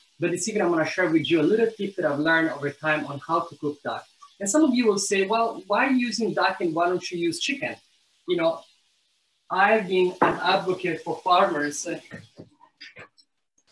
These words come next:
at farmers market for many, many years. And because King Cole Farm, it's closed, a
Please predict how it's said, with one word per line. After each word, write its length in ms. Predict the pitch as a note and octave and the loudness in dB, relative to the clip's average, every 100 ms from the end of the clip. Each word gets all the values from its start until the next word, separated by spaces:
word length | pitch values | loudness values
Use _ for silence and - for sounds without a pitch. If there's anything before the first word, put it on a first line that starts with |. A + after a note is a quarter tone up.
| - | -8
at 160 | C#3+ G#3+ | -6 2
farmers 380 | B3 A#3+ - | 4 4 2
market 420 | D3 C#3+ E3 D#3+ - | -2 -4 -4 -10 -6
for 140 | E3 | -4
many, 300 | E3 F3+ F#3 | 0 2 2
many 180 | D#3+ D3 | 2 0
years. 560 | D#3 F3+ B2+ - - - - _ _ _ | 2 2 0 -8 -10 -12 -20 _ _ _
And 340 | D#3 D#3 D#3+ D3+ | -4 -4 -4 -6
because 460 | D#3+ - B3+ C#4+ | -6 -2 -2 -2
King 220 | - F#3+ D#3+ | -4 -6 -4
Cole 220 | F#3+ F3 - | -6 -8 -4
Farm, 440 | F3 F3 F3 - _ - | 0 2 0 -6 _ -10
it's 160 | D#3+ - | -8 -8
closed, 560 | - D4 D#4+ - - | -4 0 0 0 -6
a 100 | F#3 | -10